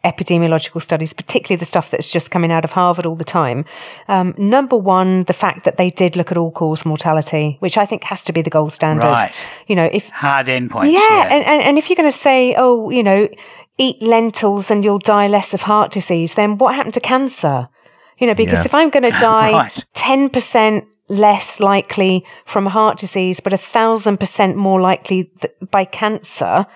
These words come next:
Speaker 1: I'm
Speaker 3: Right.
Speaker 1: sorry, I don't want to eat lentils.
Speaker 2: That's what I'm concerned about.
Speaker 1: Yeah, I'm,
Speaker 3: Mm.
Speaker 1: I'm concerned about,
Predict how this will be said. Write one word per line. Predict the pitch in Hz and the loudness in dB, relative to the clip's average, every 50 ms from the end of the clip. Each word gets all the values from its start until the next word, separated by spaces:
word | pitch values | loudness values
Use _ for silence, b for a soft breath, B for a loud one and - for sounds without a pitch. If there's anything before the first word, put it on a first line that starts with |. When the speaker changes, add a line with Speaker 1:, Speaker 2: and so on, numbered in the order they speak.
| b b b | b b b
Speaker 1:
I'm | - | -2
Speaker 3:
Right. | 92 - - 170 | 0 0 0 0
Speaker 1:
sorry, | - - - 311 302 285 254 | -2 0 2 4 4 6 6
I | 262 294 | 4 4
don't | - 294 277 | 4 2 2
want | 269 262 | 4 4
to | 254 | 4
eat | 254 247 - | 2 2 2
lentils. | - 247 262 269 277 254 - - 175 135 - - 139 135 | 2 2 2 2 0 -4 -4 -4 -4 -4 -4 -8 -6 -2
Speaker 2:
That's | - 143 - - | -2 -2 0 0
what | - 127 | -2 -4
I'm | 117 | -4
concerned | - - 120 - 151 151 156 151 | -4 -6 -4 0 0 2 2 0
about. | 135 107 - | 0 0 2
Speaker 1:
Yeah, | 359 330 269 - | 2 2 2 2
I'm, | 110 - 294 311 | 2 2 2 2
Speaker 3:
Mm. | - - 269 | 2 2 2
Speaker 1:
I'm | 269 302 359 359 359 339 | 4 4 4 4 2 0
concerned | - - 285 254 - - 240 220 220 208 | 0 -2 -2 -2 0 2 2 2 2 0
about, | 202 - 196 196 196 190 - - | 2 2 2 4 4 2 2 0